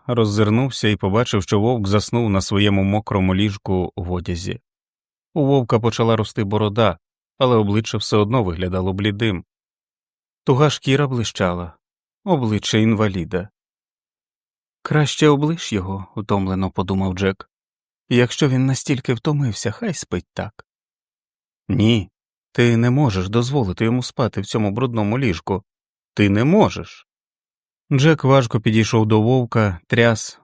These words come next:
поки не розбудив, підняв його з мокрого смердючого матраца і зняв з нього комбінезон. Спали вони на підлозі, притиснувшись один до одного. О четвертій ранку двері відчинилися. Зайшли Сонні та Гек.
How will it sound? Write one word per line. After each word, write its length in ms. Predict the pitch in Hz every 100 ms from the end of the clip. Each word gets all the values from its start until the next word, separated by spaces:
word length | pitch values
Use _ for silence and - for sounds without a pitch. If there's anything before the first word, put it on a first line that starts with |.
| _
поки 240 | 113 -
не 100 | 104
розбудив, 640 | 107 101 107 98 95 90 110 _
підняв 420 | 120 104 113 104
його 240 | 98 92
з 60 | 92
мокрого 440 | 98 104 - 95
смердючого 600 | 95 104 95 95 95 92
матраца 500 | 95 95 110 113 -
і 100 | 87
зняв 300 | 87 95 98
з 80 | 87
нього 220 | 92 87
комбінезон. 760 | 85 87 85 85 82 87 80 - _ _ _ _ _ _ _
Спали 380 | - - 170 139
вони 220 | 95 101
на 120 | 104 90
підлозі, 580 | 92 87 87 85 87 - _ _ _ _
притиснувшись 800 | - 123 113 113 107 90 92 -
один 300 | 101 92 82
до 160 | 82 82
одного. 480 | 73 - 80 80 - _ _ _ _ _ _ _ _ _ _ _
О 120 | 123
четвертій 500 | 120 127 135 120 123
ранку 340 | 117 135 123 123
двері 320 | 110 113 110
відчинилися. 880 | 104 - 117 110 90 82 - - - _ -
Зайшли 480 | 110 107 - 107 101
Сонні 400 | - 123 110 101
та 240 | - 101
Гек. 380 | 104 110 -